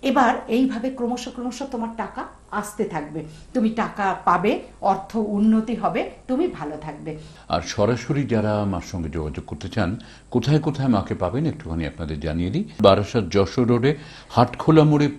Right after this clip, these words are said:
Speaker 2: পুরনো শিব মন্দিরের কাছে বিবেকানন্দ অ্যাপার্টমেন্টের তিনতলায়, প্রত্যেক শুক্রবার বনহুগলি পেট্রোল পাম্প স্টপেজে অর্থোপেডিক হসপিটালের সামনে আঠাশ নম্বর ঋষি অরবিন্দ সরণিতে,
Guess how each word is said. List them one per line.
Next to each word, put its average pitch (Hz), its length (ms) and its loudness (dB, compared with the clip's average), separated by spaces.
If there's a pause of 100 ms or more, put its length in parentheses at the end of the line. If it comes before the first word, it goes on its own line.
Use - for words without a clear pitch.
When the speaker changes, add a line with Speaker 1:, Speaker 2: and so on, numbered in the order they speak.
(100)
Speaker 2:
পুরনো 196 400 4
শিব - 240 0 (100)
মন্দিরের 98 420 2
কাছে 87 320 0
বিবেকানন্দ 95 680 -2
অ্যাপার্টমেন্টের 85 680 -6 (140)
তিনতলায়, 113 480 2 (460)
প্রত্যেক 165 400 2
শুক্রবার 135 500 2 (340)
বনহুগলি 123 560 6
পেট্রোল 110 360 2
পাম্প 104 240 0
স্টপেজে 113 480 0 (120)
অর্থোপেডিক 135 680 2
হসপিটালের 92 500 0
সামনে 98 480 0 (420)
আঠাশ 120 500 0
নম্বর 110 380 4
ঋষি 95 360 0
অরবিন্দ 85 520 0
সরণিতে, 73 640 -8